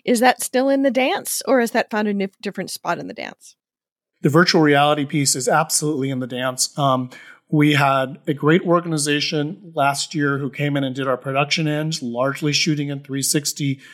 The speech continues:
Speaker 2: Amy, our, our V P, um, she found this fantastic organization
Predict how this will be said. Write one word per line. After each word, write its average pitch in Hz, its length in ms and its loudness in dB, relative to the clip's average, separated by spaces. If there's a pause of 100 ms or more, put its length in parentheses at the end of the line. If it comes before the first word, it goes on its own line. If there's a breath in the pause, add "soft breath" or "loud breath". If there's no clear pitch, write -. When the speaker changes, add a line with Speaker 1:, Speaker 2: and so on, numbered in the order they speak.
(340 loud breath)
Speaker 2:
Amy, 170 460 6 (100)
our, 143 500 2 (720 soft breath)
our 151 160 6
V 139 260 2
P, 151 540 2
um, 143 340 -2
she 160 480 4
found 156 400 2
this 131 140 0
fantastic 143 560 -4
organization 143 800 2